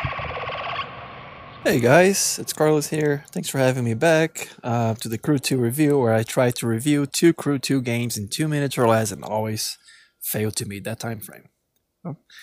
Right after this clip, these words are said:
least there's not much to say about the first game of last week. Uh, we played Philly, the Cappies showed up without a substitute keeper for the third or fourth time this season.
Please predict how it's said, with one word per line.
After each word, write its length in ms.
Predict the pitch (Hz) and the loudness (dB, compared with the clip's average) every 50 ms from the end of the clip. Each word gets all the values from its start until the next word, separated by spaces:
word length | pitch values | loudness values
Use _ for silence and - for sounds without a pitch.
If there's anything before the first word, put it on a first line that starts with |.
| - - - - _ _ - | -20 -20 -20 -20 _ _ -2
least 140 | 185 196 - | -2 4 6
there's 180 | 208 185 160 170 | 6 6 6 6
not 140 | 196 185 | 4 4
much 200 | 180 185 180 - - | 4 4 2 2 0
to 60 | 143 | -4
say 240 | - - 143 135 139 | -2 0 4 4 4
about 260 | 143 131 135 123 113 | 6 6 4 4 2
the 60 | 113 | 2
first 360 | - - - 131 127 - - | -2 -2 -2 -2 -2 -2 -2
game 180 | - 127 127 123 | -4 -4 -2 -2
of 140 | 117 - 117 | -2 -2 -2
last 280 | 117 123 120 - - | -2 -2 -2 -4 -2
week. 360 | 151 156 170 170 - - - - - - | 0 0 0 0 -2 -8 -16 -18 -12 -6
Uh, 260 | - 120 117 113 113 113 | -4 -2 -2 -2 -2 -4
we 100 | 117 117 | -6 -4
played 300 | - 151 143 143 139 - | -2 0 0 0 0 -2
Philly, 500 | - - 143 139 139 139 135 135 131 131 | -2 0 2 2 4 2 2 2 2 0
the 160 | 123 123 - | -2 -4 -2
Cappies 480 | - 143 139 139 - 147 139 135 131 | 0 2 2 2 2 -2 -2 -2 -2
showed 300 | - - - 135 131 123 | -4 -2 0 2 2 4
up 340 | 127 123 123 123 123 - - - | 4 4 4 2 0 -4 -10 -12
without 360 | - 107 107 - - 127 131 143 | -10 -8 -8 -4 -2 0 0 0
a 60 | 139 | 0
substitute 540 | - - 147 139 135 - - - 139 127 - | 0 0 0 0 0 -2 -4 -4 -4 -4 -2
keeper 400 | - 127 120 - 120 117 113 120 | -4 -4 -2 -2 -2 -2 -2 -4
for 220 | - - 113 104 | -4 -6 -8 -6
the 100 | 98 104 | -6 -8
third 280 | - - 120 123 123 123 | -6 -4 -2 -2 -2 -2
or 60 | 113 | -4
fourth 320 | - - 127 120 113 - | -2 0 0 0 0 0
time 220 | - 120 113 113 110 | -2 -2 -2 -2 -4
this 160 | 104 110 - | -4 -4 -4
season. 420 | - - 160 147 135 190 202 160 | -2 0 0 0 0 -2 -4 -6